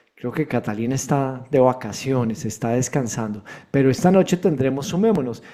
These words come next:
y aprovecharemos para hablar de la reciente Expo Sostenible dos mil veinticinco.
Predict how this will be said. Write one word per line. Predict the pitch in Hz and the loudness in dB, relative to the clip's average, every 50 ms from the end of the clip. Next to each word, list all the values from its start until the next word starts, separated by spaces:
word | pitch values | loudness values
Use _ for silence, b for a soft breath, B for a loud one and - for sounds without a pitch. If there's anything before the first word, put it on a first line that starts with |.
| B B B | B B B
y | - 202 | 4 6
aprovecharemos | 226 226 233 233 233 220 220 208 214 202 190 202 202 180 165 156 151 156 156 - | 6 8 8 10 10 10 10 8 6 4 2 4 4 2 2 2 0 -2 -4 -6
para | - - 143 131 127 123 - - - | -4 0 0 0 0 -2 -4 -4 -2
hablar | 143 143 139 135 143 151 156 156 160 160 | 0 2 2 4 4 4 4 2 2 0
de | 160 180 180 | -2 -4 -2
la | 180 170 | -2 -2
reciente | 151 135 135 - - - 135 127 123 117 - 143 151 - - - | -2 -2 -8 -8 -6 -6 -4 -4 -4 0 0 0 0 -2 -4 0
Expo | 180 180 185 185 - - - - 175 180 - - 180 | 2 2 2 2 -2 -8 -4 -2 -2 -2 -2 -4 -10
Sostenible | - - 170 165 151 - - 175 170 165 165 156 151 143 139 139 147 151 - - - | -6 -2 -2 -2 -2 -2 -2 -2 0 0 2 2 2 2 4 2 2 0 -2 -6 -4
dos | - 127 117 107 113 | -2 0 0 0 0
mil | 123 123 117 110 | -2 -2 -2 -2
veinticinco. | 120 117 117 - 123 110 - - 104 98 95 98 - - | -2 -4 -4 -4 -6 -6 -6 -6 -8 -8 -8 -12 -14 -18